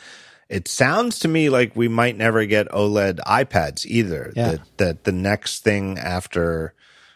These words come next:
Speaker 1: what we have now will be micro L E D.
Speaker 2: Mini, I think, first.
Speaker 1: Or mini first. I,
Speaker 2: Yeah.
Speaker 1: I forget. Well, but superior L E D
Speaker 2: Yes.
Speaker 1: technology. Um,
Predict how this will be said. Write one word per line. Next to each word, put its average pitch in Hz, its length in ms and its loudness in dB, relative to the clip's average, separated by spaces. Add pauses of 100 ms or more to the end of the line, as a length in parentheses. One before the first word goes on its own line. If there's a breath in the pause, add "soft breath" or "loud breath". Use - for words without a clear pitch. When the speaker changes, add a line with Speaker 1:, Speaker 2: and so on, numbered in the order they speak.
(120 soft breath)
Speaker 1:
what 90 220 -2
we 95 100 -2
have 87 260 -2
now 104 380 0
will 90 240 -2
be 82 560 -4
micro 87 720 -2 (360)
L 87 160 -2
E 80 120 -4
D. 110 160 2
Speaker 2:
Mini, 139 200 4
I 71 80 -2
think, 117 220 0
first. 101 340 2
Speaker 1:
Or 104 40 -2
mini 113 280 4
first. 80 460 -6
I, 95 160 2
Speaker 2:
Yeah. 110 140 4
Speaker 1:
I 101 40 0
forget. - 440 -8
Well, 82 340 -2 (160)
but - 240 2
superior 131 680 4
L 95 200 2
E 90 80 -2
D 85 160 -4
Speaker 2:
Yes. 82 140 -6
Speaker 1:
technology. 76 760 -2
Um, 80 460 -4